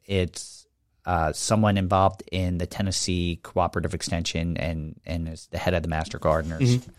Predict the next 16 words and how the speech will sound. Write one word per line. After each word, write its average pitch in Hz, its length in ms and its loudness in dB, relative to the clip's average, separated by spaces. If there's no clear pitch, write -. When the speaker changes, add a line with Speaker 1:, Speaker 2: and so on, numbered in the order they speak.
Speaker 1:
um, 85 400 2
and 92 220 2
kind 123 260 4
of 113 160 6
what 117 160 6
they're 117 80 6
facing. 110 520 4
And 98 220 4
I 107 100 4
just 160 200 4
wanna 151 380 6
say 165 240 6
thank 143 320 2
you 135 140 4
for, 113 440 2
for, 104 380 6